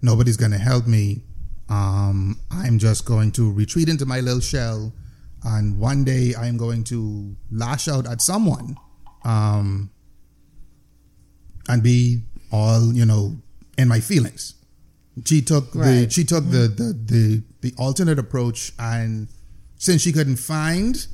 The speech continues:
Speaker 1: anyone to be the voice, she became the
Speaker 3: The
Speaker 1: voice.
Speaker 3: voice, right.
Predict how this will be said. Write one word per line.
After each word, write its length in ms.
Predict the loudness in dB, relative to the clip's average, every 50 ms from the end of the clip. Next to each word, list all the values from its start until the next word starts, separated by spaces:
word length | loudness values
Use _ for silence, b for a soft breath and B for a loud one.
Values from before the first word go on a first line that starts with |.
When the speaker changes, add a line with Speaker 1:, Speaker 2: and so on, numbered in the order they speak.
| -12 -12 -14 -8 -2
Speaker 1:
anyone 840 | 2 4 4 4 4 4 4 4 4 4 4 4 4 2 2 0 -4 -4 -2
to 120 | -2 0
be 220 | 0 0 0 0 0
the 100 | -2 -4
voice, 300 | -4 -4 -4 -4 -4 -4
she 160 | -4 -4 -4
became 520 | -4 -4 -6 -4 -4 -2 0 0 0 0
the 80 | 0 -2
Speaker 3:
The 80 | -4
Speaker 1:
voice. 100 | -6 -6
Speaker 3:
voice, 320 | -6 -6 -6 -8 -10 -14 -16
right. 260 | -16 -16 -16 -16 -16